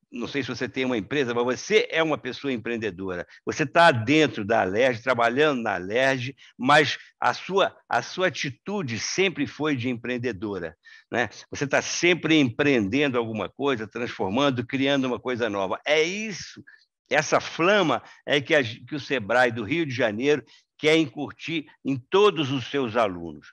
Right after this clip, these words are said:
Então, essa aí é uma parte da educação. Fora isso, nós temos vários programas educacionais, né? Os programas educacionais pra, pras di-, pros di-, mais diversos segmentos, moda,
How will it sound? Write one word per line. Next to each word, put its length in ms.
Então, 240
essa 260
aí 180
é 60
uma 200
parte 380
da 80
educação. 580
Fora 280
isso, 300
nós 160
temos 340
vários 680
programas 800
educacionais, 920
né? 180
Os 80
programas 320
educacionais 720
pra, 300
pras 200
di-, 320
pros 180
di-, 240
mais 320
diversos 580
segmentos, 760
moda, 920